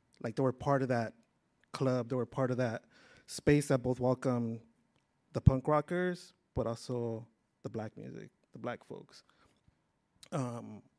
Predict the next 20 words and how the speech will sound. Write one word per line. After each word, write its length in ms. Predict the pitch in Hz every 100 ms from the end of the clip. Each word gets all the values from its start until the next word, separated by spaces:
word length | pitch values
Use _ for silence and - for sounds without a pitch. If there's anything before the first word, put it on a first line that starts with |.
| -
so 320 | - 156 131
for 180 | - 131
me, 380 | 139 170 165
that 440 | 127 127 147 147 - _
work 320 | 143 131 143 151
as 120 | 117
an 120 | 110
artist 420 | 113 135 170 - _ _ _ _ _ _ -
is 280 | 131 120
hard 460 | 120 - 135 151 147
to 120 | -
do, 420 | 120 127 151 214 - _ -
but 120 | 120
when 160 | 117 123
you 80 |
do 140 | 113 131
get 220 | - 131
it 80 | 120
right 260 | 107 127
and, 160 | 131 120